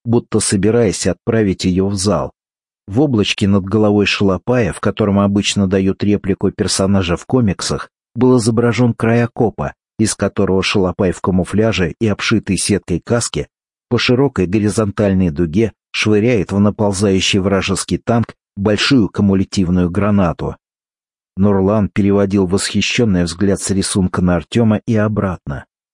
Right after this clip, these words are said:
Глаза его горели алчным огнём. «Брат,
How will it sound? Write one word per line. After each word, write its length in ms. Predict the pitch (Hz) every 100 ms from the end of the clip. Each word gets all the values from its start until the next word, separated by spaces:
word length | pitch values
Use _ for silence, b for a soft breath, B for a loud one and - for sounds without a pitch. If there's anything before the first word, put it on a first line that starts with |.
| _
Глаза 440 | 98 110 107 98
его 240 | 104 95 90
горели 560 | 90 92 120 104 90 -
алчным 520 | 117 104 - 104 104
огнём. 540 | 104 104 95 76 64 - _ _ -
«Брат, 640 | 90 127 135 101 85 -